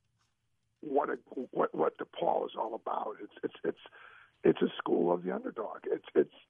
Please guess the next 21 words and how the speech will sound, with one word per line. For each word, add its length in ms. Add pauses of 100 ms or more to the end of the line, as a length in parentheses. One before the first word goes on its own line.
(180)
DePaul. 500 (260)
The 80
best 320
way 120
to, 100 (180)
I 60
mean, 300 (520)
we 200
are 460
an 120 (120)
institution 640
of 120
first 300
generation 840 (420)
college 320 (140)
students. 480
That, 160 (100)
that's 180 (140)
the 120 (240)
DePaul 520
mission 460